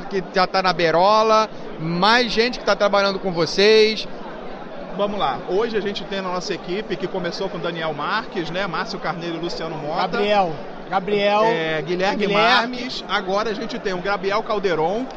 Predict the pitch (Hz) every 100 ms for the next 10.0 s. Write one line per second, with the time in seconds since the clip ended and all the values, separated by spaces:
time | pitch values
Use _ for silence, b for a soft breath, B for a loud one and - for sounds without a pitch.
0 | - 233 254 - 240 226 220 202 196 196
1 | 196 196 185 185 185 170 196 180 190 240
2 | 220 196 185 190 185 190 190 196 180 190
3 | 196 180 151 190 180 190 185 185 180 170
4 | 175 165 175 208 180 214 214 247 233 147
5 | 139 143 190 185 196 190 180 175 175 170
6 | 170 185 220 202 254 269 180 185 214 214
7 | 160 233 226 247 254 247 233 233 208 196
8 | 214 202 196 190 190 180 180 214 226 247
9 | - 220 220 247 247 202 220 220 156